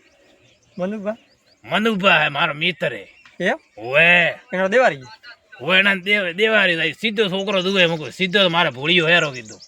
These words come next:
Speaker 1: તો, તો, તો પછી વાંધો નહીં. તો પછી હેડો.
Speaker 2: હા, હેડો તો.
Speaker 1: એમ એ મોઢે છૂટો થયો. કોઈ
Speaker 2: છૂટો
Speaker 1: વાંધો
Speaker 2: થયો?
Speaker 1: નહીં. હા.
Speaker 2: હિસાબ બીજો પટાવ્યો.
Speaker 1: હેડો તો.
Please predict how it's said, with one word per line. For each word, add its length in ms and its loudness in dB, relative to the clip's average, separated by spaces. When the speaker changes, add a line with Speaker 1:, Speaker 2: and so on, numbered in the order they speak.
Speaker 1:
તો, 80 -10
તો, 120 -2
તો 140 -2
પછી 220 -2
વાંધો 260 4
નહીં. 140 0
તો 120 2
પછી 200 4
હેડો. 140 2
Speaker 2:
હા, 120 -4
હેડો 240 4
તો. 140 -4
Speaker 1:
એમ 180 2
એ 40 -2
મોઢે 320 0
છૂટો 220 0
થયો. 200 0
કોઈ 120 2
Speaker 2:
છૂટો 60 6
Speaker 1:
વાંધો 200 4
Speaker 2:
થયો? 180 4
Speaker 1:
નહીં. 120 -6
હા. 360 2
Speaker 2:
હિસાબ 260 -6
બીજો 260 -4
પટાવ્યો. 480 0
Speaker 1:
હેડો 220 6
તો. 120 -4